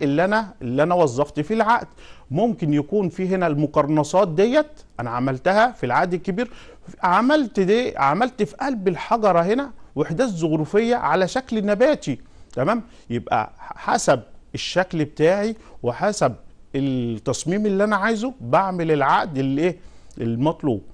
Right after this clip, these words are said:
طب تعال نشوف اول حاجه الاصطلاحات الفنيه المستعمله في ايه؟ في العقود. اول مصطلح، اول مصطلح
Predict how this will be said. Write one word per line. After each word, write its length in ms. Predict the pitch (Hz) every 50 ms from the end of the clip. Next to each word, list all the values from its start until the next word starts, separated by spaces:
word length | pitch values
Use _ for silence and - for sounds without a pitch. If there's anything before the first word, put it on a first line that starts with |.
| - - - _ - - - - - - - - - -
طب 140 | 117 110 104 - -
تعال 240 | - - 127 196 277
نشوف 460 | 311 254 175 - 226 226 214 - - - - - _ - - - - - - - - - - - -
اول 340 | 214 247 233 185 160 143 -
حاجه 300 | - 160 180 185 185 185
الاصطلاحات 680 | - - 139 - - - 147 139 - - 214 - - 220
الفنيه 680 | 175 - - 151 143 160 170 185 190 190 196 185 175 - -
المستعمله 960 | 160 180 190 185 175 170 156 - - - 147 127 127 143 165 190 233 285 269 - - - - - -
في 160 | - - 139
ايه؟ 240 | 143 156 175 185 - - - - - - - - -
في 240 | - 165 185 - 180
العقود. 460 | 165 143 139 139 139 - 117 101 95 - - - - - - - 240
اول 280 | 269 311 294 254 214
مصطلح، 680 | 180 175 160 - - - 180 180 185 - - - - - - - - - - - - -
اول 220 | 226 254 226 185 151
مصطلح 440 | 135 - - - 180 208 202 -